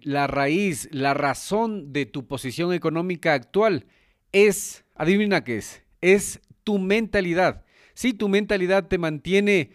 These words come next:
ganando lo que ganas, te pone un límite, te hace ganar bien o te hace ganar mal. Así que en este tercer episodio vamos a ver los consejos aplicables a tu vida y también las demás herramientas que el autor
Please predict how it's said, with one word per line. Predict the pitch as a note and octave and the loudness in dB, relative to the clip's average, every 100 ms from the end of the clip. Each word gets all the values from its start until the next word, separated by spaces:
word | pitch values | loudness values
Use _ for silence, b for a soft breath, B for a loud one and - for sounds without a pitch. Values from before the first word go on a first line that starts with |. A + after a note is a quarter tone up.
| b b | b b
ganando | - C3+ E3 G3 G3+ G3 | -6 -2 -2 -2 0 0
lo | D3+ D3+ C#3 | 0 -2 -2
que | D3 | 0
ganas, | D#3 G#3 G#3 G3 - | 0 0 -2 -4 -6
te | - | -8
pone | C#3 F3+ F#3+ F#3 | -4 -4 -2 -2
un | D#3+ D#3 | -2 -2
límite, | G#3 A3 A3+ G3 A3 F#3+ b b b | -2 -2 -4 -2 -2 -2 b b b
te | D#3+ | -4
hace | F3+ F#3+ | -2 -2
ganar | E3 D#3+ D#3+ | -2 -2 -2
bien | C3 E3+ A3 A3 | -2 0 0 -2
o | D3+ | -6
te | C3 D3 | -2 -2
hace | C#3+ D3+ | -2 -6
ganar | C3+ C#3 C3+ | -4 -4 -4
mal. | B2 C#3 A2 - b b b | -2 0 -2 -10 b b b
Así | C#3+ D3 F#3 | -6 -6 2
que | G3 E3 | 2 2
en | F#3 | -2
este | A#3+ - B3 | -2 -2 -4
tercer | A3 F#3+ D3 - F#3+ | -2 -2 -2 0 2
episodio | F#3 D#3 D3+ F#3 F#3+ F3 | 2 0 -4 -2 0 2
vamos | F#3 G3 E3+ | 2 0 -2
a | |
ver | E3 F#3 | -2 -2
los | F3+ | -2
consejos | D3+ C#3 - G3 G3 F#3+ - | -4 -6 -4 -4 -4 -6 -4
aplicables | D#3 B2+ C3+ - F#3 F#3+ F3+ - - | -4 -4 -6 -2 -2 -2 -6 -6 -2
a | F#3 - | 0 0
tu | F#3 | -4
vida | A3 B3+ B3+ - b b b - | -4 -2 -2 -4 b b b -10
y | |
también | D#3 F3 F#3 G3+ | -4 0 2 2
las | F#3 D3+ | 0 0
demás | D#3+ E3 E3+ | -2 -2 -2
herramientas | D3+ D3+ E3 F3 F3+ D#3+ | -2 -2 -2 0 -2 -2
que | - D#3 | -4 -2
el | |
autor | D3 C#3+ A#2+ G3+ F3 | -2 -2 0 0 0